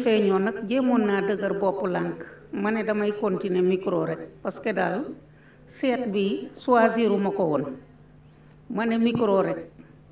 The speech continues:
mais affaire yi dafa dem ba téye ma daal, ba, ba gàllankooral ma, sonal ma.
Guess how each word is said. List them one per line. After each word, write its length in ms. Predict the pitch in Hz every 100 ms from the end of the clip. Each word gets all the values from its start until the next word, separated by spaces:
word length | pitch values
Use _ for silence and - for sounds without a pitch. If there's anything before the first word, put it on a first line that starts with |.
| -
mais 220 | 202 220
affaire 360 | 226 226 247 240
yi 60 |
dafa 260 | 226 208 226
dem 200 | 214 202
ba 120 | 208
téye 260 | - 240 214
ma 160 | 202
daal, 300 | 190 180 175
ba, 260 | 185 196 196 196
ba 100 | 202
gàllankooral 760 | 202 202 190 175 202 175 175 175
ma, 80 |
sonal 360 | 180 208 190 180
ma. 100 | 165